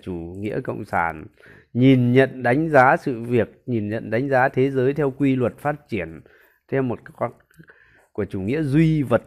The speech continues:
biện chứng. <coughs> Và khi các cán bộ cao cấp của Cộng sản không còn tôn sùng chủ nghĩa và những lãnh tụ như trước, thì luật tự nhiên dần dà sẽ phải có chuyển biến trong chính trị tại Việt Nam.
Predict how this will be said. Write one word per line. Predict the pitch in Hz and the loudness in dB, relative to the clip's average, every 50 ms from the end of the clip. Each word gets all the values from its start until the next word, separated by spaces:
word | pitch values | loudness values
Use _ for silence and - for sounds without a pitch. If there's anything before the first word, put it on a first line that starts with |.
| - - | -6 -12
biện | - 151 151 - - 196 147 - | -2 2 2 2 2 0 -4 -4
chứng. | 147 127 170 226 - - _ _ _ _ _ _ _ _ _ _ _ _ _ _ _ | -4 -4 -4 -4 -8 -14 _ _ _ _ _ _ _ _ _ _ _ _ _ _ _
<coughs> | - - - - - 135 - _ _ _ _ _ _ _ _ _ _ _ _ _ _ _ _ _ | 4 4 4 0 -8 -12 -16 _ _ _ _ _ _ _ _ _ _ _ _ _ _ _ _ _
Và | - 123 131 | 2 2 2
khi | - - 175 175 170 | 6 6 8 8 8
các | 156 196 208 180 - | 8 6 4 4 6
cán | 156 160 175 208 208 | 6 6 6 6 4
bộ | 196 190 - | 4 2 2
cao | 147 - 180 180 180 175 | 2 6 8 8 8 8
cấp | 165 233 233 233 - | 6 4 2 2 0
của | - 113 | -4 -2
Cộng | - 131 135 131 | -2 -2 -2 -2
sản | - 127 107 98 98 110 | 0 0 2 2 2 0
không | - 180 180 190 180 175 | 0 2 2 2 2 4
còn | - 131 123 117 117 - | 6 6 6 4 4 8
tôn | 202 208 208 202 202 180 | 10 10 10 10 8 4
sùng | - - 147 135 127 113 | 2 2 2 2 2 2
chủ | 98 110 | 0 -2
nghĩa | 104 110 131 160 160 196 208 120 113 - _ | -2 -2 -2 -2 -2 -2 -2 -2 -4 -6 _
và | - 113 117 117 113 107 | -4 2 4 4 4 4
những | 120 151 175 175 | 2 0 0 2
lãnh | 170 170 170 175 202 233 | 4 4 4 4 2 0
tụ | 226 - 196 185 | 4 4 4 4
như | 156 156 170 170 165 | 4 4 2 2 4
trước, | 156 - 208 233 233 226 - - - | 4 6 4 4 4 2 -4 -6 -2
thì | 139 131 | 0 2
luật | 123 123 123 127 127 127 131 135 131 131 - - | 2 2 2 4 4 6 6 6 6 4 0 -4
tự | 147 143 | -4 -2
nhiên | 131 143 151 156 165 175 170 165 170 160 135 | -2 -2 0 4 4 4 4 4 2 0 2
dần | 139 127 120 117 110 | 2 4 4 2 4
dà | 117 120 117 113 107 104 | 6 6 8 8 6 4
sẽ | - 127 151 | 2 -4 -6
phải | - - 92 85 | -4 -2 -2 -2
có | - - 85 110 135 - | -4 -6 -6 -6 -6 -4
chuyển | - 107 98 90 87 92 98 | -4 -4 -2 -4 -4 -6 -4
biến | 107 110 127 156 | -2 -2 -2 -2
trong | 165 143 127 | -4 -4 -4
chính | 123 135 135 156 160 | -4 -4 -4 -6 -6
trị | - 135 - - | -6 -8 -8 -6
tại | 117 101 98 | -8 -8 -6
Việt | 107 113 90 - | -6 -6 -6 -4
Nam. | 104 110 113 110 107 | -4 -4 -2 -4 -4